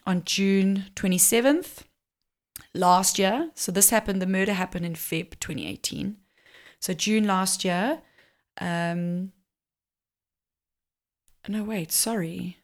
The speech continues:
I'm so confused because it says here that it happened in Feb, but in, it says June twenty-seventh last year, just two days before the twenty-three-year-old's murder. Sorry, that's my bad. I need to actually clear that up. Um, but there's photographs of the murder weapon,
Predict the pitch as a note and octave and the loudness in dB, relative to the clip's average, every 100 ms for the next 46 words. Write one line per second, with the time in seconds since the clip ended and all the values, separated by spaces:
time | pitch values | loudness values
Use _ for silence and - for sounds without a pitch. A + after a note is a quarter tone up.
0 | _ _ _ _ _ _ _ _ _ _ | _ _ _ _ _ _ _ _ _ _
1 | _ _ _ _ - G3 F#3+ A#3 A#3 F3+ | _ _ _ _ -6 0 2 2 0 -4
2 | D#3+ A3 G#3 E3 E3+ - - - F#3 F#3+ | -4 0 0 0 -4 -8 -10 -8 -6 -2
3 | - G#3+ G#3+ - G#3 F#3 F3+ - - - | 0 0 0 0 0 -2 -4 -10 -20 -20
4 | - - G3 G3+ G3 F3+ F3 E3 - G#3+ | -8 -4 -2 0 0 0 0 -2 -2 0
5 | E3+ F3 - - _ _ _ _ _ _ | 0 -2 -6 -20 _ _ _ _ _ _
6 | F#3 F3+ F3+ F#3 - F#3+ - G3 - - | -2 0 0 0 -4 -4 -2 -2 -4 -2
7 | G3+ G#3 G#3 G3 G3 F#3 F3 E3+ F#3 - | -2 -2 -2 -2 -2 -2 -2 -2 -2 -2
8 | F#3 F3 F3 F3+ - - F#3+ F3+ F3 D#3+ | -2 -2 -4 -6 -6 -4 -2 -4 -4 -10
9 | - F3 E3+ - F3+ E3+ - E3+ E3+ E3 | -10 -8 -8 -4 -4 -4 -4 -4 -4 -4
10 | E3+ D#3+ D#3+ - - - G3 E3 E3 F3 | -6 -6 -10 -16 2 6 8 8 6 2
11 | F3+ E3+ D#3 D3+ D3 E3 D#3 D#3 - D#3 | 2 0 0 -2 -2 -2 -4 -4 -6 -6
12 | D#3 - - - - - _ _ _ - | -8 -8 -8 -8 -12 -16 _ _ _ -20
13 | - - _ F3 E3+ E3+ E3 F#3+ G3 - | -20 -20 _ -4 -2 0 0 2 4 6
14 | A3 G#3+ G3+ G3 G3+ - F#3+ F#3 F#3 F3+ | 4 6 6 4 -2 -2 0 2 2 0
15 | F3+ F3+ F3 F3 E3+ | -2 -2 0 -2 -2